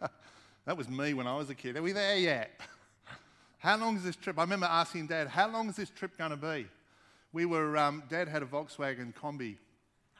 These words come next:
Um, it was a work car, so there were no seats in the back. So we used to play games <laughs> running around in the back of this car. But I remember regularly, and we never had an accident.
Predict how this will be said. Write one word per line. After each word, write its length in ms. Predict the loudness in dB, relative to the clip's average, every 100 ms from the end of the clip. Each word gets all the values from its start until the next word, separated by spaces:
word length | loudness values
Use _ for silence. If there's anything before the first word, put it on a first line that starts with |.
| -20 _ -16 -2
Um, 240 | 0 0
it 60 | -2
was 160 | -4
a 60 | -2
work 280 | 0 0 -2
car, 320 | -2 0 0 -2
so 120 | -8
there 100 | -6
were 80 | -4
no 140 | -4
seats 360 | -4 -4 -6 -6
in 80 | -10
the 80 | -6
back. 300 | -4 -6 -10
So 300 | -6 -6 -8 -16 -20 -20 -8
we 120 | -4
used 220 | -2 -2 -4
to 40 |
play 220 | 0 0
games 600 | 4 4 4 0 -8 -14 -16 -20 -20 _ _
<laughs> 440 | _ -20 -20 -4
running 240 | -2 0
around 260 | 2 2 0
in 60 | -2
the 60 |
back 220 | -2 -2
of 60 | -4
this 180 | -10 -8
car. 360 | -2 0 -2 -6 -20 -20 -20 -14 -2
But 120 | 4
I 120 | 6
remember 480 | 6 4 2 2 0
regularly, 760 | 4 4 4 2 2 2 0 -6 -16 -8 -2
and 120 | 0
we 80 | 0
never 220 | 2 2
had 140 | 2
an 80 | 2
accident. 480 | 0 -2 -8 -8